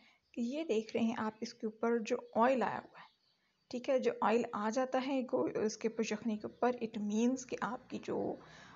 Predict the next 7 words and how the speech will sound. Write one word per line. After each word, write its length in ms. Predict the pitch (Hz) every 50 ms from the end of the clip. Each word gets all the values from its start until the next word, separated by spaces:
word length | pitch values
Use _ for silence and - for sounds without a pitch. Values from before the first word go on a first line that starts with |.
| - - 226
अ, 220 | 226 214 208 214 220 220 233
यखनी 260 | 226 - 269 277 277
साहिबा 340 | - 240 208 202 196 208 214
है 180 | 214 220 -
ना, 160 | 202 220 226 226
वो 240 | 226 240 233 220
अपने 640 | - - - - - - 208 208 208 220 233 254